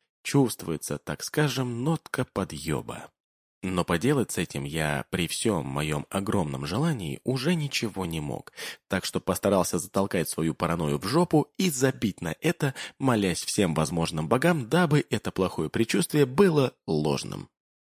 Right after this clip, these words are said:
И вот так, расхаживая по этому городу, осматривая его, я попутно думал над тем,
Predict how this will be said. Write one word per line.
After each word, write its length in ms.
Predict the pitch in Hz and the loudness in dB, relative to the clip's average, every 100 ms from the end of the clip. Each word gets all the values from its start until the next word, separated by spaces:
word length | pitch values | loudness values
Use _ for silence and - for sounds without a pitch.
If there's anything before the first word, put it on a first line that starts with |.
| _ _ - | _ _ 2
И 100 | 160 | 4
вот 300 | 190 208 - | 6 4 4
так, 180 | 131 - | 0 2
расхаживая 720 | 104 - - 147 113 110 104 | -2 0 2 2 2 2 0
по 140 | - | 0
этому 380 | 92 87 82 98 | -2 -4 -6 -2
городу, 440 | 147 190 151 131 - - - | 2 4 4 0 -2 -10 -8
осматривая 800 | - - 120 160 160 131 123 120 | -8 -6 0 0 2 0 0 0
его, 480 | 113 110 110 107 - - - | 0 0 0 -2 -4 -16 -8
я 300 | 104 120 185 | -6 -2 0
попутно 520 | - 127 139 120 104 | 0 0 2 0 -2
думал 340 | 90 98 87 80 | -2 -2 -2 -4
над 220 | 87 - | -4 -4
тем, 260 | 175 185 | 0 0